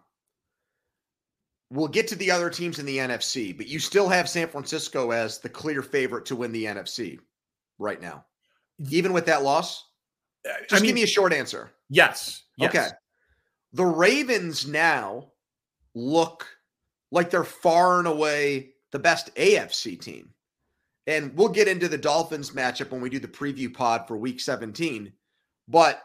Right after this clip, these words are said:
Speaker 1: the stats now on them are, are comparable to, to, to all-time great teams. They have seven double-digit wins against teams with winning records.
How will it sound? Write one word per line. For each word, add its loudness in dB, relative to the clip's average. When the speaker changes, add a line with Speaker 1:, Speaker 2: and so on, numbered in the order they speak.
Speaker 1:
the -2
stats 0
now 2
on 2
them -4
are, 6
are 4
comparable 2
to, -8
to, -2
to -4
all-time 2
great -4
teams. -8
They 4
have 4
seven -2
double-digit 0
wins -6
against 0
teams -6
with 0
winning -2
records. -4